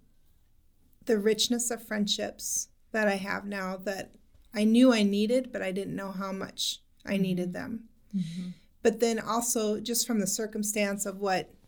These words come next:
Speaker 1: um, Rich and I went through in our marriage, I feel very strongly that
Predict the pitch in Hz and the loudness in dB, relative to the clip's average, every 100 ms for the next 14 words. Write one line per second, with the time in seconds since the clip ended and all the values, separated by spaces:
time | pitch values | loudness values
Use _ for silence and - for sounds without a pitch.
0 | _ - 208 185 185 214 226 - 214 202 | _ -4 0 0 -2 -2 -2 0 0 -2
1 | 202 - 214 208 196 185 190 185 196 214 | -6 -4 -2 0 -2 -2 -2 0 0 0
2 | 214 - - - - _ _ - - 202 | -2 -4 -14 -20 -20 _ _ -20 -6 -4
3 | - 285 254 247 - - - 214 220 220 | 2 4 6 4 -4 -14 -4 2 2 2
4 | - 226 208 214 202 202 196 180 165 151 | 0 2 4 4 4 0 -2 -2 -2 -6